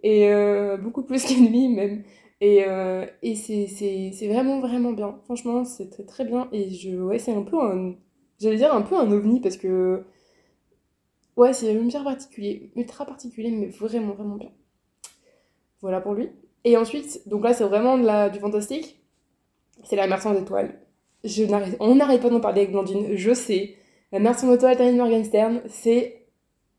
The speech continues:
c'est le livre qui m'a refait plonger dans la littérature, vraiment. Ça fait, euh, bientôt, non, un an et demi que je l'ai lu. C'était en décembre deux mille vingt et un, je m'en souviens bien. <laughs> Et, euh, et c'était un, ça a été un énorme coup de cœur.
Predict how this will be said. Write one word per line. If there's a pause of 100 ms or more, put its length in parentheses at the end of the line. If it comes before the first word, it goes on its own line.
(220)
c'est
le
livre
qui
m'a
refait
plonger
dans
la
littérature,
vraiment. (320)
Ça
fait, (640)
euh,
bientôt,
non,
un
an
et
demi
que
je
l'ai
lu. (600)
C'était
en
décembre
deux
mille
vingt
et
un,
je
m'en
souviens
bien. (320)
<laughs> (600)
Et,
euh,
et
c'était
un,
ça
a
été
un
énorme
coup
de
cœur.